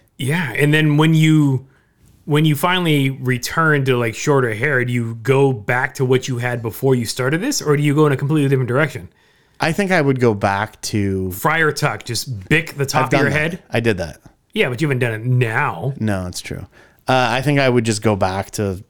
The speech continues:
Speaker 2: skin fade, like normal hipster
Speaker 1: Yeah.
Speaker 2: hair.
Speaker 1: Hipster hair?
Speaker 2: Yeah.
Speaker 1: What if long hair is now the hipster hair?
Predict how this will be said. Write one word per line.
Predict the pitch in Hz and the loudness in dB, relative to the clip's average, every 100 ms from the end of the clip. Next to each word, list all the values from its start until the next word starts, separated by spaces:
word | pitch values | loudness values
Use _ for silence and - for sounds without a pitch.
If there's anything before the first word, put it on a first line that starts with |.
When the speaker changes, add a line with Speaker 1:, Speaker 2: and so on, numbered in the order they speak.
| _ _ - | _ _ -12
Speaker 2:
skin | - - 95 | -8 -4 -6
fade, | 92 90 90 | -4 -8 -6
like | 92 90 | -8 -8
normal | 92 90 90 | -8 -8 -6
hipster | 101 110 131 | -4 -2 0
Speaker 1:
Yeah. | 110 | 0
Speaker 2:
hair. | 104 98 - _ _ _ - | -2 -4 -8 _ _ _ -10
Speaker 1:
Hipster | 123 - 123 107 | -10 -6 -6 -6
hair? | 117 120 | -8 -6
Speaker 2:
Yeah. | 98 95 98 _ - | -6 -6 -8 _ -8
Speaker 1:
What | 175 | -4
if | |
long | 147 143 139 | -2 0 0
hair | 127 | -2
is | 110 | -4
now | 110 | -6
the | 101 | -6
hipster | 98 - | -8 -10
hair? | 90 92 | -12 -14